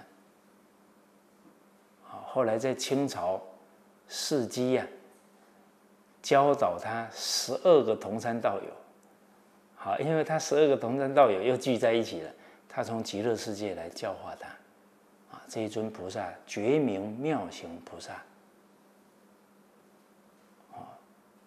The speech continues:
他有很多教诲，我们很熟哦。少说一句话，多念一声佛，打的念头死。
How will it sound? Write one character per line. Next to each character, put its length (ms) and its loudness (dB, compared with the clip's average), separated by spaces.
他 160 0
有 360 0
很 260 -12
多 180 0
教 220 4
诲， 200 -6
我 140 -4
们 140 -8
很 180 -10
熟 320 -8
哦。 240 -2
少 500 4
说 380 10
一 80 0
句 120 2
话， 280 4
多 460 6
念 400 4
一 100 0
声 300 2
佛， 440 0
打 440 4
的 160 2
念 440 4
头 220 -4
死。 200 -10